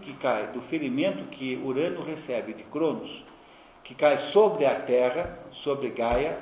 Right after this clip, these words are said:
a Gaia Terra, deste sangue nascem entidades.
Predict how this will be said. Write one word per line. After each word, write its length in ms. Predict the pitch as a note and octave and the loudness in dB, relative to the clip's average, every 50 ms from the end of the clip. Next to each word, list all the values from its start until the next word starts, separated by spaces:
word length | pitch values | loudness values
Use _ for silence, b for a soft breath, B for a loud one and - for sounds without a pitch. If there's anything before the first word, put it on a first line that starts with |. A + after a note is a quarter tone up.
| - | -8
a 20 | B2 | -10
Gaia 240 | A2 A2+ A#2 A2+ | -8 -8 -8 -8
Terra, 320 | - - C#3 C#3 C#3+ C#3 D3 | -8 -6 -6 -4 -4 -6 -6
deste 540 | C#3 C3+ E3+ A3 A#3 G#3+ - - - E3+ D3 | -4 0 0 2 2 0 -2 -4 -10 -10 -12
sangue 400 | - - C#3+ C#3 D3 C#3+ - D#3 | -8 -4 -2 -2 -2 -2 -2 -2
nascem 580 | D3 D3 D#3 E3+ - - - - F#3 F3+ - - - | 0 2 2 2 0 -2 -6 -8 -10 -10 -12 -12 -12
entidades. 840 | - E3+ E3 E3 E3 D3 D3 D3 C3+ - - - - - - - | -10 -10 -10 -4 0 2 2 2 2 0 -4 -8 -12 -16 -18 -20